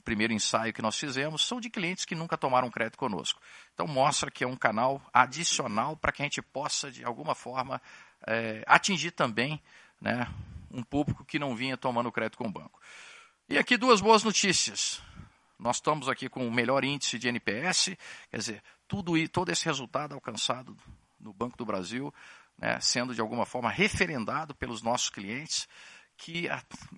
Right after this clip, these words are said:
é, estão indicando o Banco do Brasil, né, é, para que outros clientes possam aderir. Então, o resultado teve um incremento de oito por cento,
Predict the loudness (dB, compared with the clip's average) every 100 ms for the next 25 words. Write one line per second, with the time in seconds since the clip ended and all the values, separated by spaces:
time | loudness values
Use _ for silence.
0 | -20 -20 -20 -6 0 2 2 0 -2 -8
1 | -16 -20 -4 0 2 2 2 -2 -12 -4
2 | 0 0 0 0 -2 0 -2 -4 -4 -2
3 | -2 -2 -4 -8 -16 -20 _ -2 0 0
4 | -8 -20 -6 -2 0 0 0 0 0 0
5 | 0 0 -2 -4 -4 -4 -4 -6 -6 -4
6 | -2 -2 -2 -2 -4 -4 -2 -4 -4 -2
7 | -2 -2 -6 -6 -6 -6 -4 -2 -4 -6
8 | 0 2 6 6 8 4 2 0 0 0
9 | -2 -8